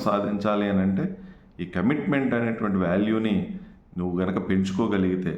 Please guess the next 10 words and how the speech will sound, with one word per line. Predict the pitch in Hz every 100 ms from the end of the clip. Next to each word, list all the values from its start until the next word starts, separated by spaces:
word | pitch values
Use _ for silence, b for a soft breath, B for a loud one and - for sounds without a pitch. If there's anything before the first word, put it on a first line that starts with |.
| - - - - - 92
ఒక్కసారి | 90 - 104 104 117 143
అతను | - 127 104
మాట | 107 113 110
ఇస్తే | - 113 82 - - - - - - - 92
నూట, | 117 135 - 110
నూరు | 123 120
ఆరైనా | 117 120 117
ఆరు | 107 110
నూట | 107 101
పదహారైనా | 101 98 98 95